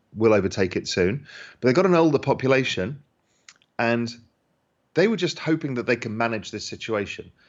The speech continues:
So in that quiet Japanese way of managing their situation, their central bank ended up buying seventy percent of all the government debt and then half the stock market.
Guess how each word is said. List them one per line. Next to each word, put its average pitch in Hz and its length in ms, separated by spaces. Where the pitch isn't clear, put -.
So - 120
in 208 200
that - 340
quiet 143 460
Japanese 120 440
way 107 220
of 104 140
managing 110 560
their 107 100
situation, 101 680
their 139 180
central 160 300
bank 113 260
ended 117 180
up 104 100
buying 104 200
seventy 123 560
percent 98 580
of - 100
all 98 200
the 90 160
government 87 380
debt - 320
and 120 160
then 120 120
half - 500
the 113 80
stock - 420
market. 87 600